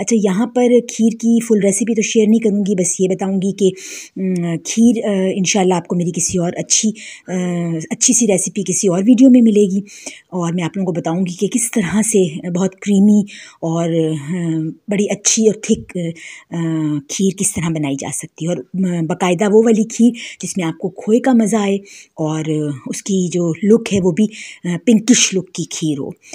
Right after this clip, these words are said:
ब्राउनिश, ब्राउनिश और पिंक कलर की जो खीर होती है। अ, तो मैं आपको इंशाल्लाह ताला किसी वीडियो में, वो भी वीडियो बहुत लंबी हो जाती है अगर सब, अ,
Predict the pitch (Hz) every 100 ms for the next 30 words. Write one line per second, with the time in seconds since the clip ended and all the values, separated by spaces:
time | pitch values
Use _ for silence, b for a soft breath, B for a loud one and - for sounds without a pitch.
0 | B 196 190 185 160 202 165 165 185 165
1 | 214 196 - 190 160 147 151 151 - 165
2 | 143 139 185 185 - - - 165 170 160
3 | 180 185 165 - 170 165 160 156 156 160
4 | 160 147 147 180 170 180 196 202 214 247
5 | 254 262 226 226 269 269 254 254 220 226
6 | 262